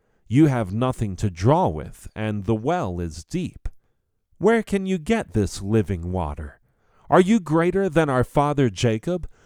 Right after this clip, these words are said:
who gave us the well and drank from it himself, as did also his sons and his flocks and herds?" Jesus answered,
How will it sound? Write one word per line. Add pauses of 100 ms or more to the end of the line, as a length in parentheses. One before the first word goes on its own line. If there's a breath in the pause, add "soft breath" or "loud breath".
who
gave
us
the
well
and
drank
from
it
himself, (260 soft breath)
as
did
also
his
sons
and
his
flocks
and
herds?" (1080)
Jesus
answered,